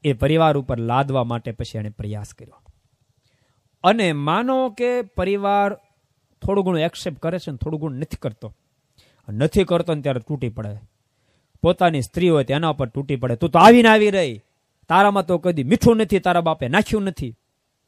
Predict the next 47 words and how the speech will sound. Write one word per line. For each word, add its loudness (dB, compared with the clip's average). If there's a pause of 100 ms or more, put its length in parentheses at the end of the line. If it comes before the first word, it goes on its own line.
(680)
અને -6
નાનો 0
છોકરો -6
હોય, -6
હાવ -4 (260)
બે 0
વર્ષનો, -4
પાંચ -2
વર્ષનો, -8 (520)
અને 0
તમે -6
નિયમ -6
લીધું -4
છે, -4 (540)
અ, -8 (460)
ટોયલેટ 0
ગયા 2
પછી, -8
લેટ્રિન -6
ગયા 0
પછી -8
સ્નાન -6
કરવું, -8 (440)
સત્તર -8
ફેરી -4
હાથ -4 (100)
ધોવા, -6
નાના -6
છોકરા -10
નથી -8
આવડતું. -10
"તું 6
તો 4
આવો 10
ને 6
આવો 4
રહ્યો, -6 (480)
તું 0
તો 4
અમારી 4
ઘરે 4
પથ્થર 4
પાક્યો -2
હોત -8
તો -4
સારો -2
હતો." -10